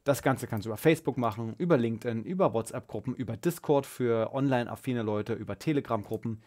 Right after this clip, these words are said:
funktioniert auch schon. Und die Facebook-Gruppe ist eine wahrscheinlich der Strategien, die bei den meisten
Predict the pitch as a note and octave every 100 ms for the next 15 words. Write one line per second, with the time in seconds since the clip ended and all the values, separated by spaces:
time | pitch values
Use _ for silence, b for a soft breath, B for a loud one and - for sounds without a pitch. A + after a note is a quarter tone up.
0 | b b - B2 A#2 - B2+ B2+ C#3+ D#3+
1 | F#3 - A2 G2+ B B B B B B2
2 | B2+ F#3 G#3+ - F3+ - D#3+ E3+ C#3 -
3 | B2+ B2+ D3 C3 - C3+ A#2+ C#3 E3 -
4 | D#3 D3 C3 D#3 F3+ C3+ C#3 C3 A#2+ A2
5 | G#2+ G#2+ G#2+ A#2 G#3+ B3+ - - D#3 F#3+
6 | A#3+